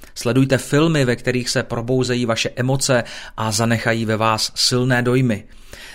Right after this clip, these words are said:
Věnujte se pravidelně všemu, co vás naplňuje radostí, a neodkládejte nic na dobu, kdy by to podle vás mohlo být příhodnější. Nenechte se zaměstnat zbytečnostmi, které váš volný čas jen promění v činnosti bez hlubšího významu.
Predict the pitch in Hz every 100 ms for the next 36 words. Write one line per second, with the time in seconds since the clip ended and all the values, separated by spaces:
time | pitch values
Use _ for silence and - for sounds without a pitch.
0 | - 117 156 190 185 - - 131 135 165
1 | 180 170 - - 127 143 165 - 143 143
2 | 135 - 123 113 127 123 110 92 95 107
3 | 135 - 156 170 175 - - - 123 123
4 | 135 156 - 160 151 156 151 143 147 143
5 | - 127 123 139 131 139 120 113 107 120
6 | 127 - 113 120 110 110 117 - 110 117
7 | 110 117 - - 127 143 131 117 104 -
8 | 73 - - - - - - 135 170 165
9 | 165 165 135 135 143 - 147 123 127 147
10 | 147 135 127 - 120 - 117 120 117 113
11 | 107 113 135 151 131 139 135 - - -
12 | - 135 127 - 131 147 156 160 151 135
13 | - 127 131 - 131 117 113 104 104 110
14 | - 123 113 101 98 107 107 95